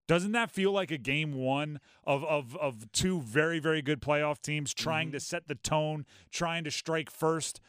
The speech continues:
Speaker 1: trying to, to, you know, get, get on the board first and, and, and set themselves up for a series? That's what it felt like to me.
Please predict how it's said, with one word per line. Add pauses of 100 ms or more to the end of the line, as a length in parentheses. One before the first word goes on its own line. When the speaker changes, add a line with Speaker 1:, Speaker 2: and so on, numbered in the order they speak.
(140)
Speaker 1:
trying
to,
to,
you
know,
get,
get
on
the
board
first (260)
and,
and,
and
set
themselves
up
for
a
series? (840)
That's
what
it
felt
like
to
me.